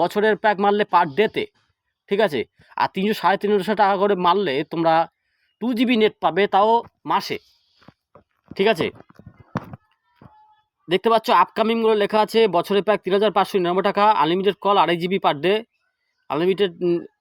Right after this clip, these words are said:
অ্যাক্টিভ লেখা আছে, অ্যাক্টিভ করলে আমার অ্যাক্টিভ হয়ে যাবে। কিন্তু আমার যেহেতু এখনও সাতাশ তারিখ, ঠিক আছে? আমি আজকে ভিডিও করছি, আজকে হলো, আহ, তোমার পঁচিশ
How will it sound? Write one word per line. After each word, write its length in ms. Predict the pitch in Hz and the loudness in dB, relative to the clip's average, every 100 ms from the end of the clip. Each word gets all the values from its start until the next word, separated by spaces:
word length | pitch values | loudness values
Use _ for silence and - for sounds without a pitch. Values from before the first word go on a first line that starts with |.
| - | -8
অ্যাক্টিভ 280 | 165 - 226 196 | -8 -6 -4 0
লেখা 140 | 185 170 | 0 0
আছে, 100 | 165 | 0
অ্যাক্টিভ 240 | - 226 - | -2 -6 -4
করলে 180 | 202 208 208 | -2 0 2
আমার 100 | 196 | 2
অ্যাক্টিভ 200 | 170 202 - | 0 -4 -6
হয়ে 120 | 135 | -2
যাবে। 120 | 123 120 | -2 -2
কিন্তু 200 | 185 175 214 170 | -4 -2 0 2
আমার 140 | 196 151 | 0 0
যেহেতু 280 | 180 208 156 170 - - - 139 | 0 0 -2 -4 -8 -14 -6 -4
এখনও 240 | 196 202 196 - | 0 0 -2 -2
সাতাশ 300 | 151 185 175 175 | -2 0 -2 -4
তারিখ, 220 | 135 92 _ _ _ _ _ _ _ | -4 -8 _ _ _ _ _ _ _
ঠিক 100 | 180 190 | -4 -4
আছে? 140 | 143 123 _ _ _ - | -4 -10 _ _ _ -10
আমি 120 | 131 160 | -2 -2
আজকে 160 | - 202 | 0 0
ভিডিও 180 | 180 196 190 | 2 0 0
করছি, 280 | 190 - 214 220 - - | -4 -2 -2 -4 -6 -8
আজকে 160 | - 190 | -4 -2
হলো, 160 | 190 196 208 - _ - - _ _ _ - | -2 -2 -4 -10 _ -16 -16 _ _ _ -8
আহ, 300 | 127 120 113 120 _ | -4 -2 -2 -6 _
তোমার 240 | 175 170 156 160 - _ - | -2 0 0 -6 -14 _ -4
পঁচিশ 260 | 208 226 | -2 -2